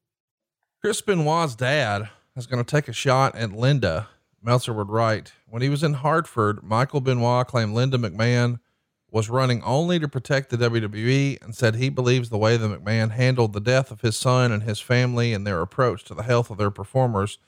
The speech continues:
should disqualify her from being in Congress. Quote,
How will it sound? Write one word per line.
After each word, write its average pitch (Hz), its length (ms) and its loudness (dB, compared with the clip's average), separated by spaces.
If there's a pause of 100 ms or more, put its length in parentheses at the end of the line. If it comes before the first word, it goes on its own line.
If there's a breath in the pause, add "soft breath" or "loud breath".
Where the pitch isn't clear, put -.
(360)
should 123 260 0
disqualify 165 840 0
her 123 240 2
from 110 220 -10
being 127 240 0
in 110 100 -2
Congress. 120 800 -4
Quote, 127 420 0